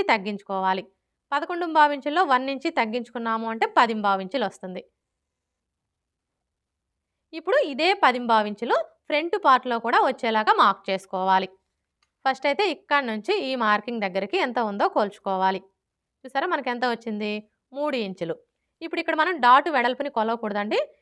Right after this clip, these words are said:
ఈ డార్ట్ వెడల్పుని వదిలేసి మరలా ఇక్కడ నుంచి కొలుచుకోవాలి.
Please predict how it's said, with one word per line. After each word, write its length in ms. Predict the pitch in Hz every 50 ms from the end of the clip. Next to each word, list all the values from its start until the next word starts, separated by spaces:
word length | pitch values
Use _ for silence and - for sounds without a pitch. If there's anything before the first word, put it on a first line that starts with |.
| _ _ _
ఈ 100 | 254 277 269
డార్ట్ 320 | 220 220 226 240 262 254 311
వెడల్పుని 380 | 294 269 262 262 254 285 285
వదిలేసి 520 | 233 214 214 233 247 262 240 220 233 - 480 605 - - _ _ -
మరలా 280 | 269 285 320 370 440 403
ఇక్కడ 320 | 285 - - _ 285 269 240
నుంచి 260 | 226 220 214 - 403 403
కొలుచుకోవాలి. 680 | - 233 202 190 - - - 196 190 190 196 190 190